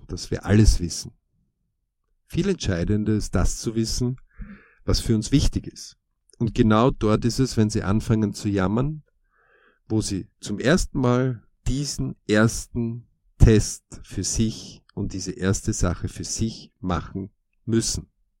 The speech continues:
Nicht sollen, müssen. Wenn Sie also in so einer Blackbox wieder mal verrückt geworden sind, weil keine Informationen gekommen sind, dann nehmen Sie einen Zettel raus,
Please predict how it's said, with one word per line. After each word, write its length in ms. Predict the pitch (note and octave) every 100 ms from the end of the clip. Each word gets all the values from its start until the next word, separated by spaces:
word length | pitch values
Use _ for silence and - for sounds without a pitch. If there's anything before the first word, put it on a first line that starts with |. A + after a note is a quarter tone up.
| _
Nicht 300 | A#2 - -
sollen, 420 | G2 G2 A2+ A#2 _ _
müssen. 480 | - A2 A2 - G#2 _ _ _ _ _ _ _ _ _ _ - - _ _ _ _ _ _
Wenn 160 | C#3
Sie 100 | D#3+
also 200 | E3+ D#3
in 200 | D3+ C3+
so 160 | - -
einer 180 | A2+ A2
Blackbox 800 | - A2 A#2 - E2 - - G#2
wieder 180 | G2+
mal 380 | G2 G2+ G2 F2+ E2
verrückt 440 | - A#2+ C3+ -
geworden 440 | - - F#2 F#2+
sind, 380 | F2+ - G#2 F#2
weil 100 | F2+
keine 440 | F#2 - A2 A#2 B2
Informationen 800 | A#2 G#2+ A2+ G#2 - A2+ B2 A2
gekommen 440 | G2+ - G2 G2
sind, 360 | F#2+ A2+ C3+ F3 - _ _ - - _ _ _ _ _ _ _ _ _ _ _
dann 180 | - F2+
nehmen 300 | G2+ D#3 F#3+
Sie 140 | -
einen 180 | D#3 D3
Zettel 360 | - G#2+ G2 A2
raus, 500 | G2+ G2+ G#2+ -